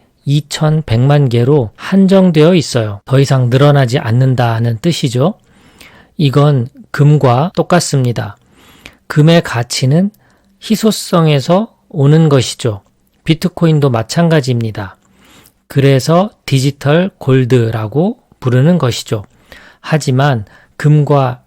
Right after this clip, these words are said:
다른 점이 있는데요. 비트코인은 네트워크의 언어로 존재합니다. 단순히 저장되는 금속이 아니라 세상을 연결하는 디지털 인프라로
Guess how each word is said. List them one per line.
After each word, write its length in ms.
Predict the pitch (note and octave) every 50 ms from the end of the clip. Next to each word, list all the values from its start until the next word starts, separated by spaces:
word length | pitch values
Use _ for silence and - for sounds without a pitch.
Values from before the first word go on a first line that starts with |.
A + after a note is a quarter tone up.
| _ -
다른 360 | - - B2 B2 D3 E3 D#3+
점이 400 | D#3 D3+ C3+ B2+ B2 B2 C#3+ - -
있는데요. 680 | D#3 B2+ B2 B2+ B2+ B2 A2+ A2 A2 A#2 C3+ E3+ F#3 _ _ _ _ _ _ _ - - - _ _ _ _ _ _ -
비트코인은 720 | - D#3 - - F#3 - - F3 F3+ F3+ F3+ F#3 E3+ B2+
네트워크의 920 | A2 A#2+ D3 D3+ - - - F#3 F#3 F#3 F#3 - - - F3+ E3+ E3+ E3+ -
언어로 500 | - D#3 B2+ B2+ C3+ C#3 C3+ C#3 D#3+ F#3
존재합니다. 1000 | F3+ - - C3 C3+ B2 C3 B2+ B2 D#3 E3+ D#3+ D3 A#2 A#2+ A2 A2 G#2 G2 _ _ _ _ _ _ _ _ _ _ _ -
단순히 680 | - - C3 C#3 D3+ D3 - D#3 D3+ D#3 E3 F3 E3 -
저장되는 880 | - - B2 B2+ B2 D3+ D3 D3+ D3+ C#3+ C3+ C3+ B2+ C3+ D#3 G3 A3 - -
금속이 640 | - - C3+ C#3 C3+ B2 - C3 B2 A#2+ D#3 F#3 A3
아니라 680 | - B2+ A2 A#2+ A#2+ A#2 A2+ B2 C3 C3+ B2+ A2+ G#2 - _ _ _ - - - - - - _
세상을 540 | - - - F#3 E3 G3+ G3+ G3+ G3+ F#3+ D#3+
연결하는 720 | C#3 C#3 D3 D3 D3 D3+ C#3+ C#3+ C#3 C#3+ D3+ D#3 D#3+ C#3+ B2 _ _
디지털 680 | - - C#3 C3 E3 D#3 _ - - D#3 D#3 D#3 - - -
인프라로 800 | D#3+ D#3 F3+ E3 - - - F3 D#3 C#3+ C3+ C3+ D#3 F#3 G#3+